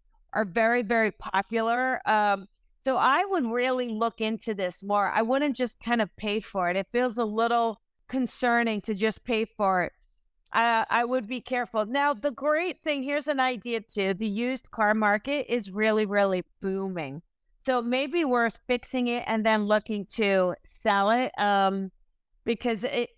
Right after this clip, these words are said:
I don't know. I ha-, I, again, I don't wanna make this decision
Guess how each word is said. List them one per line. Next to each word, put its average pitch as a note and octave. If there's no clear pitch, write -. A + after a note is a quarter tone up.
I C4
don't C#4
know. A#3+
I B3+
ha-, C4+
I, B3
again, A3
I B3
don't C4+
wanna C4
make A#3+
this A3+
decision G#3